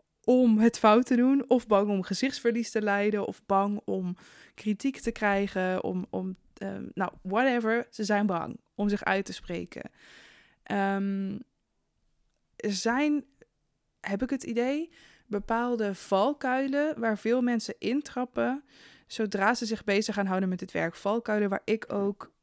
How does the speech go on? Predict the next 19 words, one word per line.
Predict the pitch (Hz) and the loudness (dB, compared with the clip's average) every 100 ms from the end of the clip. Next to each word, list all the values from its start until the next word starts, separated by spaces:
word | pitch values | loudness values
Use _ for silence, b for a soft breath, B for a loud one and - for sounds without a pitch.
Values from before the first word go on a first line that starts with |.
| _ | _
een | _ | _
paar | 202 202 | -2 0
jaar | 196 | 0
geleden | 190 196 190 190 190 _ - | -2 -2 -2 -4 -6 _ -8
ongetwijfeld | - 277 339 254 233 208 190 202 180 180 - b b b | 4 4 4 2 -2 -2 -2 -2 -2 -4 -8 b b b
in | b 202 | b -2
ben | 175 165 | 0 -4
getrapt. | - - 156 - - _ b b b b | -8 -8 -8 -8 -16 _ b b b b
Ehm, | - 196 196 190 | -4 0 2 2
maar | 208 | 0
er | 226 | 2
zijn | 240 240 | 0 0
ook | - 311 | 2 2
een | 302 | 4
heleboel | 233 214 208 | 2 2 0
goede | - 294 277 | 2 4 4
voorbeelden | - 180 175 175 165 170 | 2 -2 -2 -2 -4 -6
te | 175 | -8
noemen, | 170 170 175 190 | -8 -8 -8 -12